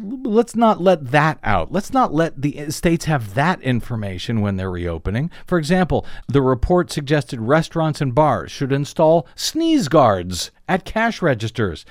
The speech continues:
and avoid having buffets, salad bars, and drink stations. Well, don't let anyone see that.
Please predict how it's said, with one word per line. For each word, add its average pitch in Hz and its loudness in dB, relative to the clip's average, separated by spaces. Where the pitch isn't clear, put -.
and 160 -2
avoid 156 0
having 165 0
buffets, 170 0
salad 226 2
bars, 120 0
and 101 -8
drink 240 -2
stations. 123 -4
Well, 113 -10
don't 143 0
let 123 0
anyone 113 -2
see - -12
that. 123 -2